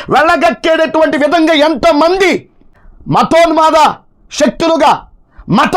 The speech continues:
ఉగ్రవాదాన్ని ప్రేరేపించే దిశగా ఎంతమంది అయితే పనిచేస్తున్నారో, పోలీస్ డిపార్ట్‌మెంట్ ఇలాంటి వాళ్ళని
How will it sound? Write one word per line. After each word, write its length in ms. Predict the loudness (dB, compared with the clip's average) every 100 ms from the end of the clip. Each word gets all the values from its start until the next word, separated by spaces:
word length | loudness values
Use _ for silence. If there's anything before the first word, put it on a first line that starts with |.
| 0
ఉగ్రవాదాన్ని 720 | 0 0 2 2 2 2 0 -4 -8 -20 -8 -2
ప్రేరేపించే 800 | 0 2 4 2 0 -2 0 0
దిశగా 460 | 0 0 0 -2 -4 -2
ఎంతమంది 440 | 0 0 0 0 0
అయితే 180 | -2 -2
పనిచేస్తున్నారో, 840 | -2 0 0 -2 -2 0 0 -2 -8 -20 -6
పోలీస్ 420 | -2 0 0 -2 -4
డిపార్ట్‌మెంట్ 580 | -2 -4 -2 -4 -2
ఇలాంటి 300 | 0 -2 -2
వాళ్ళని 460 | 0 0 0 -2 -4